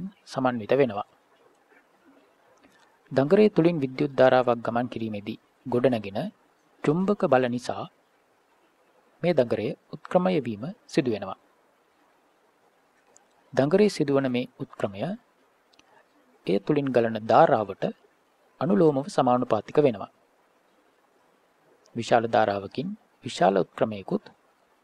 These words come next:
කුඩා ධාරාවකින් කුඩා උත්ක්‍රමයකුත් ඇති වෙනවා. දඟරයට සම්බන්ධ දර්ශකයක් ආශ්‍රයෙන් අදාළ විද්‍යුත් ධාරාව පරිමාණයෙන්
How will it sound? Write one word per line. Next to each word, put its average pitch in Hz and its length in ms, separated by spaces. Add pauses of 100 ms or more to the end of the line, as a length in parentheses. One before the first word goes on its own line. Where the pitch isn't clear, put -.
(200)
කුඩා 170 260
ධාරාවකින් 127 600 (380)
කුඩා 165 220
උත්ක්‍රමයකුත් 120 680
ඇති - 200
වෙනවා. 98 280 (2250)
දඟරයට 190 500
සම්බන්ධ 120 640 (340)
දර්ශකයක් 170 600 (160)
ආශ්‍රයෙන් - 520 (1080)
අදාළ 170 320
විද්‍යුත් 139 360
ධාරාව 113 440 (1160)
පරිමාණයෙන් 123 540